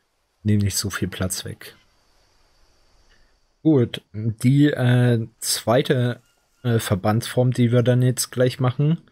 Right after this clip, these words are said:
ähm, ist als erstes mal der, der Tabakverband.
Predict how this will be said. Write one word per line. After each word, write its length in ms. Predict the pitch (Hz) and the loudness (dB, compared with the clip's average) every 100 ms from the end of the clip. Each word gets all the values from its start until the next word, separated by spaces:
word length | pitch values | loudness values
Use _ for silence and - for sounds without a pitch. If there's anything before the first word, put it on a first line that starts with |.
| _ _ _ _ _ _ _ _ | _ _ _ _ _ _ _ _
ähm, 800 | 107 120 123 123 120 120 120 117 - | 2 4 4 4 2 2 0 -2 -4
ist 300 | 135 123 - | -2 -2 -2
als 180 | 113 - | -4 0
erstes 440 | 127 123 131 - | 0 0 -2 -2
mal 140 | 117 | -2
der, 300 | 113 117 117 | 2 2 2
der 360 | 113 117 113 - | 2 2 0 -2
Tabakverband. 880 | - 113 117 - 104 90 90 90 | -4 0 0 -2 -6 -4 -4 -4